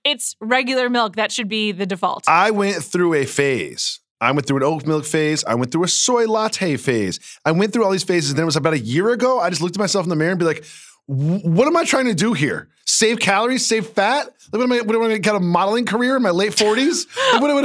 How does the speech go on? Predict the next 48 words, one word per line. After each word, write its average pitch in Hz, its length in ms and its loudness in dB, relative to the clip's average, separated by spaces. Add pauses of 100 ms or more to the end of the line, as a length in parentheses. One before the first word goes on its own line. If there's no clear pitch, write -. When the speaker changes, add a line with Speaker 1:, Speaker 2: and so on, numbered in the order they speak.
(100)
Speaker 2:
what - 140 -8
am 262 60 2
I, 233 40 0
going 226 160 0
to 226 60 0
the 214 80 0
beach 226 340 0
trying 220 160 2
to - 20 -4
get 208 100 2
a 202 40 0
six 220 220 -2
pack? 285 340 0
I, 196 80 2
why 220 180 -2
don't 277 100 2
I 277 60 0
just 254 140 -2
enjoy 196 420 0
my 214 160 0
coffee 202 360 -2
and 147 80 -2
get 151 120 0
real 151 300 0
milk 160 260 -2
in 107 100 -2
it?" 85 140 -8
Speaker 1:
There 208 160 2
are 269 260 0
reasons 247 440 -4
to 226 80 -6
not 190 200 0
have 185 200 -2
dairy 175 260 -4
milk 254 360 -2
for, 196 200 -2
like, 190 280 -2
the 208 80 -4
environment 226 580 0
and, 202 80 -6
like, 190 140 -4
maybe 202 180 0
Speaker 2:
Lactose 151 400 2
intolerance. 131 760 2
Speaker 1:
Yeah. 156 260 0
Speaker 2:
Yeah. 165 60 -4
Speaker 1:
But, 302 140 0
like, 277 300 -2